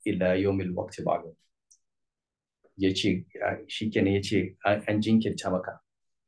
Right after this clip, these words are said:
har zuwa wani lokaci, lo-, amma ba zuwa sanda za a yi tashin alkiyama ba, amma zuwa lokaci sananne,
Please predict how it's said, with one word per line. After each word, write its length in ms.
har 120
zuwa 360
wani 180
lokaci, 600
lo-, 200
amma 240
ba 140
zuwa 260
sanda 320
za 180
a 60
yi 200
tashin 420
alkiyama 460
ba, 180
amma 240
zuwa 200
lokaci 480
sananne, 640